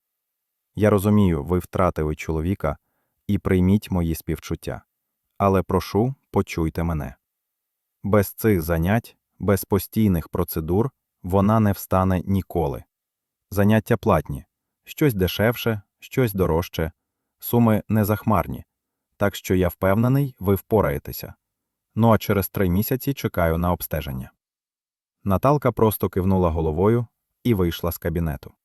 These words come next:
Сил говорити не було. Сил жити теж не було.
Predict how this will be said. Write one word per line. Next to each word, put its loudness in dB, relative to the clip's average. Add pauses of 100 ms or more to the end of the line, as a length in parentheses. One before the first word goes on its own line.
(580)
Сил 0
говорити 2
не 0
було. -4 (480)
Сил -2
жити -2 (400)
теж 0
не -6
було. -10